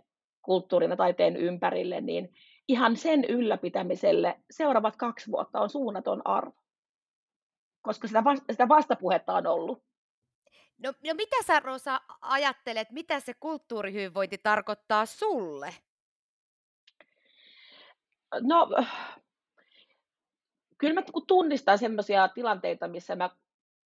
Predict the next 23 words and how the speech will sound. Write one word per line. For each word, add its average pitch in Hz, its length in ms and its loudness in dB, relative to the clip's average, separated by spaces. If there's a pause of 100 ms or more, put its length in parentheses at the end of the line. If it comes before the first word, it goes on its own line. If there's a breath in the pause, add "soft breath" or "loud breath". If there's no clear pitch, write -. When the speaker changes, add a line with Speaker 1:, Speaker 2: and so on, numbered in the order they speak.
(1500)
Speaker 1:
ku-, - 300 -20
kulutan 202 460 4
kulttuuria 190 380 4
ja 175 40 -2
taidetta 175 480 2
ihan 160 300 -6
siis, 165 380 -10 (220)
niin 185 220 -10
kun 185 160 -8
johonkin 180 520 -4
sellaiseen 190 800 2
tarpeeseen. - 580 -2
Toki 175 260 -8 (120)
mä, - 100 -12
mä 196 280 -8
oon 165 100 -4
aina 170 220 -2
ollut 147 140 -4
kulttuuritaiteen 170 600 -6
suurkuluttaja 175 560 -6
muutenkin, 180 440 -6
mutta - 120 -8
että, - 240 -2